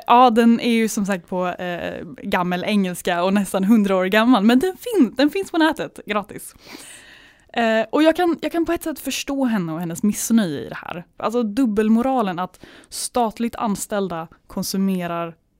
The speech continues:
olaglig alkohol men har som jobb att stötta och upprätthålla den här Volstead-lagen. Jag tycker att det påminner lite om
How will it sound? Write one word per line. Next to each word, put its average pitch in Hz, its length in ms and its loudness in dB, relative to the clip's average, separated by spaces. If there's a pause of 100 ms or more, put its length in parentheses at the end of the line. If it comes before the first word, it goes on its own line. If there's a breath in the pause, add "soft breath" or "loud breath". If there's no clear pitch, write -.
(180)
olaglig 175 540 -4
alkohol 196 520 -6
men 185 140 -4
har 185 80 -8
som 190 180 -4
jobb 196 420 -4 (540 soft breath)
att - 460 -8 (640)
stötta - 680 -6
och 185 200 -6
upprätthålla 180 800 -6
den 170 160 -10
här 156 140 -6
Volstead-lagen. 185 1040 -4 (460 loud breath)
Jag 220 160 -4
tycker 220 180 -2
att 208 120 -8 (960)
det 240 120 0
påminner 247 380 6
lite 202 260 0
om 185 380 -4